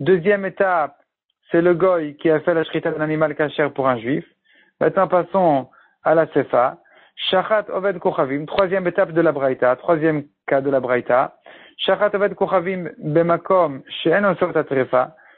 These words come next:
Le goy a commencé la shrita à un endroit où elle n'est pas devenue trefa. Parce que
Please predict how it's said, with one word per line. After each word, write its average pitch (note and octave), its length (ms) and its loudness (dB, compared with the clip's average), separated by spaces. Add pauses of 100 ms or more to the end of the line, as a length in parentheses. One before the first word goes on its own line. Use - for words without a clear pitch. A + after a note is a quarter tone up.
(160)
Le F3+ 180 4
goy C3+ 460 0 (500)
a F3 280 0 (460)
commencé G3+ 460 0
la F#3+ 120 2
shrita C#3 580 -2 (1000)
à D#3 120 2
un E3+ 100 0
endroit F3+ 640 0 (340)
où F#3 180 2
elle E3+ 120 2
n'est E3 80 0
pas F#3+ 160 0
devenue E3+ 220 -6
trefa. C#3 420 0 (560)
Parce - 180 -2
que - 300 0